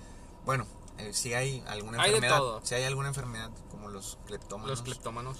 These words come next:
Speaker 1: que sí roban por placer, pero normalmente una persona que roba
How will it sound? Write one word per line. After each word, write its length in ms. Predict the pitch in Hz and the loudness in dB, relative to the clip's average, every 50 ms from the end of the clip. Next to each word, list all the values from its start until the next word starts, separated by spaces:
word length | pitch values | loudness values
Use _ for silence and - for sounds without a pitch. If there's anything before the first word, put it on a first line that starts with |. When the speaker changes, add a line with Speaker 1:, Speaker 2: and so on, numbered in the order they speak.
| - | -8
Speaker 1:
que 100 | - 101 | -4 0
sí 220 | - - 127 123 123 | 2 2 2 2 0
roban 340 | 123 123 135 139 147 147 139 | 2 2 4 4 4 2 0
por 180 | - 123 117 | -2 -4 -4
placer, 400 | - 110 98 98 - - 113 123 - - - - - - - - - | -2 -2 0 0 0 0 0 -4 -6 -8 -10 -10 -10 -10 -10 -6 0
pero 320 | 127 127 123 127 127 120 | 4 4 6 6 4 4
normalmente 960 | 143 131 123 120 120 127 135 143 151 160 160 156 - 170 165 160 151 - - - - - - - - - - - | 4 4 2 4 4 2 2 2 2 2 0 0 0 0 0 0 0 -2 -4 -8 -10 -10 -10 -10 -10 -10 -8 -6
una 200 | 123 127 135 143 | -2 0 0 0
persona 280 | 139 143 139 143 147 147 | 0 0 0 0 0 0
que 120 | - 143 | 0 0
roba 280 | 131 131 135 143 143 135 | 0 2 0 0 0 -2